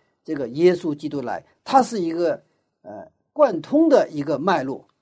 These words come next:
我们还是再系统地看一下。啊，在原始圣所之前，在伊甸园里有没有圣所？其实伊甸园里有一个圣所，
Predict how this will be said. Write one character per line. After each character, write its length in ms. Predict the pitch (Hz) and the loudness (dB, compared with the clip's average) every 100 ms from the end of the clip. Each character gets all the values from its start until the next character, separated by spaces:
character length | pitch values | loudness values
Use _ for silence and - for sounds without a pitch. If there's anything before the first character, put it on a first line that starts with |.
| _ _ | _ _
我 140 | 165 | -2
们 120 | 202 214 | 2 2
还 160 | 202 | 2
是 320 | 190 214 170 - _ _ | 2 0 0 -4 _ _
再 160 | - 180 | -4 -4
系 240 | - 285 | 2 2
统 100 | 202 | 2
地 100 | 190 | -2
看 300 | 196 285 220 | 0 0 0
一 60 | 151 | -2
下。 260 | - - _ _ _ _ _ _ _ _ _ _ _ _ | -6 -14 _ _ _ _ _ _ _ _ _ _ _ _
啊， 260 | 170 175 175 | -4 -2 0
在 180 | 302 | 0
原 320 | 262 185 240 311 | 2 6 8 8
始 160 | 330 | 2
圣 240 | - 339 240 | 2 -2 -2
所 160 | 214 | -4
之 180 | - 277 | -4 -8
前， 260 | - 160 339 | -6 -8 -4
在 160 | 240 208 | -4 -4
伊 120 | 175 190 | -8 -2
甸 140 | 226 | -2
园 180 | 202 175 | -2 -4
里 100 | 170 | -6
有 100 | 120 | -6
没 100 | 143 | -8
有 140 | 131 | -8
圣 260 | - 151 113 | -14 -18 -18
所？ 240 | _ _ _ _ _ _ _ _ _ _ _ _ _ _ _ _ _ _ _ _ _ | _ _ _ _ _ _ _ _ _ _ _ _ _ _ _ _ _ _ _ _ _
其 140 | 165 | -2
实 100 | 160 | 0
伊 100 | 165 | 4
甸 140 | 180 175 | 6 6
园 120 | 156 | 6
里 100 | 151 | 4
有 100 | 110 | 0
一 60 | |
个 80 | 120 | -6
圣 240 | - 131 113 | -8 -10 -10
所， 240 | - | -16